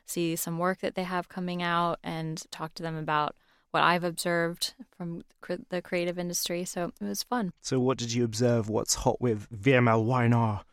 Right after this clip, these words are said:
Speaker 1: Well, they actually have some great work coming out of London in the next few months.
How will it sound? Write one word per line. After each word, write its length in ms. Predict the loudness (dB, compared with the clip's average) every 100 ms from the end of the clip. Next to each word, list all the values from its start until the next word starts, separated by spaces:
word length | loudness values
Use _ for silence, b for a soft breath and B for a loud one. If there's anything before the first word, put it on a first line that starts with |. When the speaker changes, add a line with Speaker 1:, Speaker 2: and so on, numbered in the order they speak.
| _
Speaker 1:
Well, 200 | 4 6
they 160 | 6 6
actually 460 | 6 4 0 -2
have 180 | 0 0
some 200 | 2 0
great 300 | 0 0 2
work 220 | 4 2
coming 260 | 2 -2 0
out 160 | 2 2
of 260 | 0 -4 -6
London 720 | 0 2 2 0 -2 -6 -10 -8
in 100 | -6
the 80 |
next 300 | -4 -4 -6
few 160 | -8 -6
months. 420 | -4 -6 -6 -8